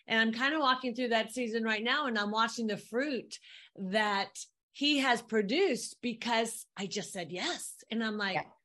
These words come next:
Speaker 1: "Oh my goodness, Lord, this is incredible." And it's so humbling to watch it because it's you. It's not me.
Speaker 2: Yeah.
Speaker 1: I couldn't do
Speaker 2: Yeah.
Speaker 1: any of this stuff that I'm doing.
Speaker 2: Yeah.
Speaker 1: But with him, I can do anything. With him,
Speaker 2: Mm.
Speaker 1: I can do all things.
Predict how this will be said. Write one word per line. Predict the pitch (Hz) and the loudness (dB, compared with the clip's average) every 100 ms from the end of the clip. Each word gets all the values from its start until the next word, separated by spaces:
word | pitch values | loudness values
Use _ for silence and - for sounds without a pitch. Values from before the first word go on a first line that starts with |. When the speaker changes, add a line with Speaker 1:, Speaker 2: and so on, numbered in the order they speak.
| _ _ _ _ _ _ - | _ _ _ _ _ _ -2
Speaker 1:
"Oh | 202 | 0
my | 185 190 | 0 -2
goodness, | 190 311 392 302 - | 0 -2 -2 -6 -6
Lord, | 208 190 190 190 _ _ _ - | -2 -2 -2 -4 _ _ _ -6
this | 185 208 - | 0 0 0
is | 190 | -4
incredible." | 214 202 226 302 339 269 | -4 -2 0 0 2 0
And | 214 | 0
it's | - | -6
so | - - 226 | -8 -2 -2
humbling | 190 226 277 339 262 | 0 -2 -2 0 0
to | 208 | 0
watch | 190 208 330 - | 0 2 2 0
it | 226 - | -2 -2
because | 202 202 196 196 175 - _ _ _ _ _ _ - | -6 -6 -6 -6 -8 -12 _ _ _ _ _ _ -4
it's | 226 214 | -2 0
you. | 220 339 571 220 143 | 2 6 6 4 0
It's | 202 - | -6 -8
not | 143 139 | -10 -8
me. | 185 339 | -4 -2
Speaker 2:
Yeah. | 349 143 | 0 0
Speaker 1:
I | 175 | 0
couldn't | 202 202 | -2 -2
do | 220 359 | 0 2
Speaker 2:
Yeah. | 427 | 2
Speaker 1:
any | 339 | 2
of | 226 | 0
this | 196 - | 0 -2
stuff | 208 165 - | -4 -4 -4
that | 190 | -4
I'm | 175 180 | -4 -4
doing. | 175 160 147 180 - _ _ _ - | -4 -6 -8 -12 -18 _ _ _ -2
Speaker 2:
Yeah. | 170 175 | 2 6
Speaker 1:
But | 311 349 185 190 - - | 6 6 4 -2 -8 -10
with | 214 214 | -4 -2
him, | 208 320 415 | 0 -2 -2
I | |
can | - 226 | -4 -2
do | 190 | 0
anything. | 175 233 359 - - _ _ - | 0 0 -4 -8 -16 _ _ -8
With | 185 | -6
him, | 214 277 | 0 2
Speaker 2:
Mm. | |
Speaker 1:
I | 254 | 2
can | - 180 | 0 -6
do | 175 | 0
all | 180 311 415 | 2 2 0
things. | - - - - | -6 -10 -14 -20